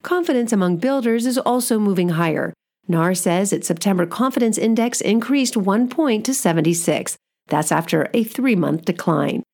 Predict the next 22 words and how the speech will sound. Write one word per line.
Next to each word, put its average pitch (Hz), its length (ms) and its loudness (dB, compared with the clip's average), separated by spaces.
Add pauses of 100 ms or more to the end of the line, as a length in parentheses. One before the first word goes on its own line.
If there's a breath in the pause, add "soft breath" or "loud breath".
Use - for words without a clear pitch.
(320)
nar's 160 280 2
chief - 200 0
economist, 240 580 0
Robert 165 380 0
Dietz, 180 320 2
says 165 400 -2 (300)
the 233 80 -6
single-family 240 600 0
building 254 360 0
market 170 340 0
has 185 220 0
moved 214 400 0
off 226 240 -2
the 175 200 0
unsustainably 208 840 0
hot 175 300 -2
pace 180 220 0
of - 100 -6
construction 185 640 0
of 156 100 0
last 160 320 2
fall 185 400 2